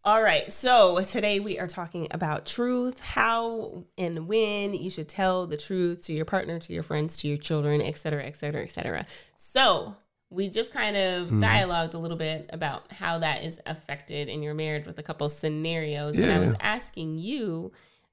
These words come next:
Speaker 1: where do you, where do you fall in this, telling
Speaker 2: No.
Speaker 1: people the truth, how and when?
Speaker 2: I think, I think, you know, I'm probably, like,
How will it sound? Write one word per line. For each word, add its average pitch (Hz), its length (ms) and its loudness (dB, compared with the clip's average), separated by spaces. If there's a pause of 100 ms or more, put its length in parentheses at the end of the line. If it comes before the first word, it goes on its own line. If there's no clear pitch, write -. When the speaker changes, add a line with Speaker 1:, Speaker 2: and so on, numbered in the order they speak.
Speaker 1:
where 247 280 -6
do 320 80 -2
you, 294 260 -2
where 254 200 -4
do 254 120 -6
you 247 120 -2
fall 165 400 2
in 151 160 -4
this, 127 400 -6
telling 202 320 0
Speaker 2:
No. 208 80 0
Speaker 1:
people 185 160 -4
the 170 80 -2
truth, 165 300 -6
how 180 340 0
and 156 240 -4
when? 143 400 -8 (240)
Speaker 2:
I 240 80 8
think, 240 360 2
I 180 120 12
think, 180 500 8
you 170 140 8
know, 131 480 10 (480)
I'm 180 160 10
probably, 143 800 10 (400)
like, 104 320 6